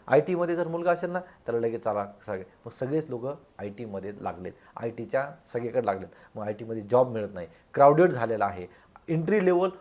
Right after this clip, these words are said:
खूप क्राऊडेड झाले, एंट्री मिळणंच अवघड झाले. आणि असे खूप मुलं आहेत यार,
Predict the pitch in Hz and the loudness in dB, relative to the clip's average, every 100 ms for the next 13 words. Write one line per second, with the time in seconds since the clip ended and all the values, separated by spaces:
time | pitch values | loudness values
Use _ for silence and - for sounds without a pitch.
0 | - - 214 208 151 131 131 110 101 92 | -18 0 0 4 6 6 2 -6 -8 -8
1 | 160 160 196 185 180 185 214 - 131 135 | -6 -4 -2 0 0 0 -2 2 2 4
2 | 143 113 101 92 - - - 117 117 127 | 0 -2 -6 -6 -10 -20 -10 -8 -6 -8
3 | - - 202 202 143 135 135 110 110 107 | -10 2 4 4 -2 0 0 0 -4 -2